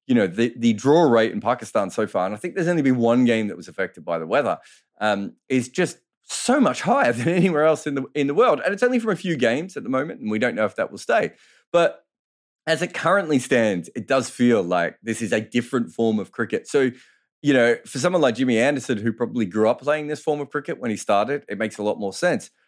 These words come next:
For the Bazball sort of more method of everyone else, it is, I think, a little bit more of a, of a random way. And as you said, you have that, if you have that session where you, you do lose a bunch of wickets, you know, your middle order,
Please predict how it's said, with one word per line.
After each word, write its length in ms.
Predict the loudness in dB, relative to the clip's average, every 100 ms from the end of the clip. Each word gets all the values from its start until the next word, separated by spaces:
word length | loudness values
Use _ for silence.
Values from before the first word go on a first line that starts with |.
| _ _ _ -6
For 60 | -2
the 100 | -2
Bazball 840 | 0 0 0 -2 0 2 2 0
sort 240 | -2 -2
of 120 | -2 0
more 220 | 2 4
method 600 | 4 2 0 -2 -2 -4 -4
of 160 | -4
everyone 400 | -2 -2 0 0
else, 400 | 0 -2 -4 -10 -6
it 180 | -6 2
is, 240 | 2 2 -2
I 80 | -2
think, 240 | -4 -2
a 80 | 0
little 220 | 0 2
bit 100 | 0
more 300 | 0 0 -2 -4
of 140 | -2
a, 200 | 0 0 -2
of 160 | -6 -2
a 20 |
random 300 | 0 0 0
way. 200 | 0 2
And 80 | 0
as 140 | -2
you 80 | -4
said, 220 | -2 0
you 100 | 0
have 200 | 0 0
that, 180 | 0 -2
if 120 | -4 -2
you 80 |
have 180 | 0 0
that 180 | -2 -4
session 440 | -6 -6 -6 -14 -6
where 320 | -2 -2 -4 _ _ _ _
you, 380 | -2 0 0 -4 _ -8
you 100 | -6
do 240 | 2 4
lose 380 | 4 2 -2 -4 -8
a 60 |
bunch 260 | -6 -6 -8
of 120 | -12
wickets, 400 | -10 -10 -14 -10
you 60 | -6
know, 60 |
your 160 | -2 2
middle 280 | 4 4 4
order, 380 | 4 4 0